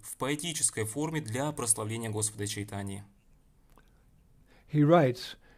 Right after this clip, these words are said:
Speaker 2: "Victory to the movement of Shri Krishna Chaitanya Mahaprabhu. He is the lamp in the dark material world. By dancing and chanting names of the Lord, he is igniting a fire inside everyone's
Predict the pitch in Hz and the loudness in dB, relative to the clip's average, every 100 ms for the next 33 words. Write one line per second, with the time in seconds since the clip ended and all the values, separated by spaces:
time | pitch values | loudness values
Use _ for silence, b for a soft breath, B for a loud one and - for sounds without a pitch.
0 | b 131 147 165 - 196 190 156 139 131 | b 2 4 4 4 2 4 2 2 4
1 | 139 156 160 185 196 - - 135 - 151 | 6 4 4 2 2 -8 -8 -6 -2 0
2 | 139 160 151 - 156 - 139 143 147 160 | 0 0 -2 -2 -2 0 0 2 2 2
3 | 165 147 156 147 160 147 156 170 180 b | 2 4 4 4 2 6 4 4 0 b
4 | b b b 147 160 160 151 135 139 151 | b b b 6 8 8 4 6 6 6
5 | 175 - - 131 127 123 135 147 147 139 | 4 -2 -8 -4 -2 2 4 4 0 -4
6 | - 143 143 143 123 123 104 98 - _ | 2 6 6 6 4 2 0 -4 -12 _
7 | B B B B 139 131 143 147 160 180 | B B B B -2 2 4 6 4 2
8 | 170 147 - 156 151 160 156 156 b b | 2 2 2 2 2 0 0 -2 b b
9 | 131 151 175 - 147 139 120 113 113 120 | 0 2 2 2 2 4 4 2 2 -2
10 | b b - 143 135 135 143 156 170 180 | b b 0 2 4 2 4 6 4 2
11 | 139 - 156 165 170 175 135 - 147 143 | -2 0 4 6 6 4 -2 0 2 2
12 | 147 135 151 143 131 | 2 0 2 0 -2